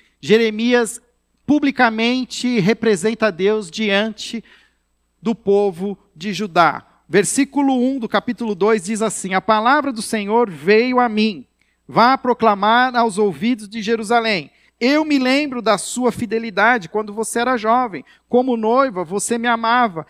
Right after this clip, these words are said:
e me seguia pelo deserto, por uma terra não semeada. Israel, meu povo, era santo para o Senhor. Os primeiros frutos da sua colheita,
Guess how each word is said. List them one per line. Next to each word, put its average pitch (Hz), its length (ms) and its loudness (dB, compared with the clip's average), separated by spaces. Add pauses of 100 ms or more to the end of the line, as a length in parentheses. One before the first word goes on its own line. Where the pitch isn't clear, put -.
(120)
e 202 120 -4
me 220 100 0
seguia 226 460 0
pelo 233 240 -2
deserto, 202 640 0
por 202 200 0
uma 214 160 -2
terra 196 400 -2 (240)
não 214 220 0
semeada. 196 800 -2 (260)
Israel, 214 520 2
meu 226 180 2
povo, 220 400 0
era 214 180 -2
santo 262 600 -2
para 180 240 -4
o - 20 -12
Senhor. 139 480 -10 (1200)
Os 160 140 -12
primeiros 247 460 0
frutos 294 400 -2
da 196 100 -2
sua - 200 -4
colheita, 180 680 -2